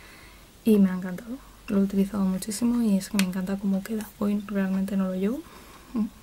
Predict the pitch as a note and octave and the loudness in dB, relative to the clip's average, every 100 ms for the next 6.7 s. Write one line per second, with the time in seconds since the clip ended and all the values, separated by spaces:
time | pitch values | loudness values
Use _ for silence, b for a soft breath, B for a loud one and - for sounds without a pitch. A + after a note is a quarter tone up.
0 | - G#3 G3 F#3+ F#3+ G3 G3 G3 F3+ F#3 | -2 0 0 -2 -2 -4 0 0 0 -2
1 | F3+ E3+ G3 F#3 F#3+ A3 B B B B | -2 -8 -8 -6 -4 -6 B B B B
2 | B B - G#3+ G3 F#3+ F#3 F#3 F#3 F3+ | B B -6 0 2 2 2 0 -4 -4
3 | G3 - G3 F#3+ F#3+ G3 G3+ G#3+ G3 F#3+ | -6 -6 0 2 2 0 0 2 4 4
4 | G3 G3+ A#3+ A#3 A3 F#3+ F#3+ G#3 F#3+ F#3+ | 2 -2 0 0 0 -2 -2 -2 0 2
5 | G3+ G3 F#3+ G#3+ B3 - F#3+ F3+ F#3+ G3+ | 2 2 2 2 -2 -4 -6 -4 -6 -6
6 | G3 - G#3 F#3+ G3+ G3 | -8 -10 0 0 2 -2